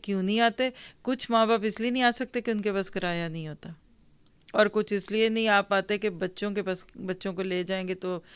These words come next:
واپس چھوڑنے کا کرایہ نہیں ہوگا، اور وہ بچے کہتے ہیں کہ ہم تو پچھلی عید پہ بھی نہیں گئے۔ یہ وہ مدرسے ہیں جن کو لوگ بدنام کرتے ہیں۔ یعنی کئی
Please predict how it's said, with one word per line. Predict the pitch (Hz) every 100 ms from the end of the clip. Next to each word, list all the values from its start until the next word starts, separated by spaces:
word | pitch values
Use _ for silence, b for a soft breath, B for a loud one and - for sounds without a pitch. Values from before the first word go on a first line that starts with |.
| B -
واپس | 185 175 175
چھوڑنے | 175 160 170
کا | 170
کرایہ | 165 165 156 160
نہیں | 156 156
ہوگا، | 151 160 165 B B B
اور | - 190 185
وہ | 185 185
بچے | 180 180 196
کہتے | 190 190 214
ہیں |
کہ | 220
ہم | 214
تو | 196
پچھلی | 185 185 -
عید | 214 -
پہ | 170
بھی | 170
نہیں | 160 156
گئے۔ | 151 175 - _ _ _ _ _ _ _ _ _
یہ | 196
وہ | 202 240
مدرسے | 233 196 185 185
ہیں | 190
جن | 180 175
کو | 180
لوگ | 175 160
بدنام | 170 165 165 160
کرتے | 160 156 -
ہیں۔ | 170 - _ B B B
یعنی | 190 196
کئی | 190 226 240 262